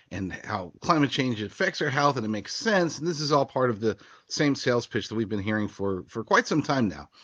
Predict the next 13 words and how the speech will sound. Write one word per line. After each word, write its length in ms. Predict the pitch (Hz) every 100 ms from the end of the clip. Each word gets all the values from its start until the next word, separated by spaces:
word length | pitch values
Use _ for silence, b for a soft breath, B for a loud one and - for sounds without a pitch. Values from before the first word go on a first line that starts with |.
| B 123
It's 100 | 120
been 100 | 131
creeping 420 | - 233 160 143
in 360 | 131 98 98 b b b -
to 220 | - 117
the, 440 | 98 101 95 90 80 _ _ -
I 60 | 92
guess, 200 | 95 -
the, 280 | 90 82 b b -
the 80 | 98
globalist 520 | 120 143 135 - -
talking 320 | 131 - 113
points 540 | - 101 90 - -